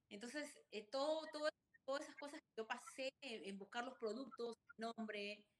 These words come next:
me recuerdo que todo era importado en ese país, el salmón venía de, de,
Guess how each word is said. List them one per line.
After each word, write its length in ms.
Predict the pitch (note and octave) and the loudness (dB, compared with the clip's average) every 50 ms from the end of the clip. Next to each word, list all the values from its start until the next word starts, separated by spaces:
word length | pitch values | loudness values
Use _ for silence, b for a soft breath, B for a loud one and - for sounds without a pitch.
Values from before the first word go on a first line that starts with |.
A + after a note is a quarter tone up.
| - | -8
me 100 | G3 F#3 | -6 -4
recuerdo 300 | F3+ F3+ - G3+ G#3 A3 | -2 0 0 0 0 0
que 100 | G#3+ G3+ | 0 0
todo 180 | - G#3 G#3 G#3+ | 2 4 4 4
era 100 | A3 A3+ | 4 4
importado 600 | A3+ A3 A3 - F#3 - - G#3 G3+ G#3 G#3 G3 | 2 0 0 -2 -2 0 4 6 8 8 6 4
en 80 | F#3 F#3+ | 2 -2
ese 160 | F#3+ - G#3 | -4 -6 -4
país, 460 | G3+ G3 F3+ F#3 G3+ G#3 A3 A3 G#3+ | -4 -4 -4 -4 -4 -4 -4 -4 -4
el 100 | F#3 E3+ | -6 -6
salmón 340 | - F#3 E3+ F3 F#3 F#3 G3 | -6 -6 -8 -6 -8 -12 -10
venía 360 | G3 F3+ F3+ F#3 F#3 F#3 F#3+ | -10 -10 -10 -6 -4 -4 -4
de, 220 | F#3 F#3 F3 E3 E3 | -2 -4 -6 -6 -6
de, 260 | E3+ F3 F3 F3 D#3 | -8 -10 -10 -10 -16